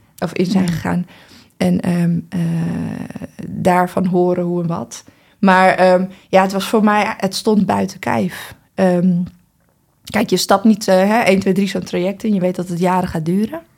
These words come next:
Speaker 2: Ja.
Speaker 1: Ehm, maar, eh, ja, mijn intrinsieke motivatie, zeg maar, dat je denkt: "Ik mag in een onderwerp duiken en ik mag eigenlijk, nou ja, dat van alle dimensies die ik interessant vind, kan ik dat,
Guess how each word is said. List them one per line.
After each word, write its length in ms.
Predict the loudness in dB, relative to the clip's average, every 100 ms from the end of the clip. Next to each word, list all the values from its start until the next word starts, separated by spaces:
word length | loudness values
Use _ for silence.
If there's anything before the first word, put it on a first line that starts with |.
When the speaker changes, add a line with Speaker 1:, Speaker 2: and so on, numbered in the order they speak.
| _ _ _
Speaker 2:
Ja. 120 | -8 -6
Speaker 1:
Ehm, 380 | -2 2 2 2 -2 -10 _ _
maar, 420 | 2 4 4 2 0
eh, 160 | -2
ja, 140 | -2 0
mijn 160 | -2
intrinsieke 600 | -2 -2 -2 -4 -4 -2
motivatie, 1000 | -2 -2 -6 -8 -4 -4 -4 -6 -4 -2 -2
zeg 260 | -4 0
maar, 180 | 0 0
dat 160 | -2 -2
je 80 |
denkt: 240 | 0 0 0
"Ik 100 | 2
mag 240 | 4 4
in 100 | 2
een 100 | 2
onderwerp 600 | 2 2 2 2 -2 -2
duiken 440 | 0 2 0 -2 -4
en 100 | -4
ik 140 | -2
mag 260 | -2 -4 -4
eigenlijk, 600 | -4 -2 -4 -6 -6 -12 _ _ _ -20 _ _ _ _ _ _ -4
nou 160 | 0
ja, 220 | 0 -2 -2
dat 180 | -4
van 260 | -4 -6 0
alle 420 | 2 2 2 2
dimensies 680 | 4 4 4 2 0 -2 -2
die 100 | -4
ik 80 | -2
interessant 580 | -4 -4 -2 0 0
vind, 200 | 0 -4
kan 200 | -2 -2
ik 160 | -2 -4
dat, 340 | -8 -8 -14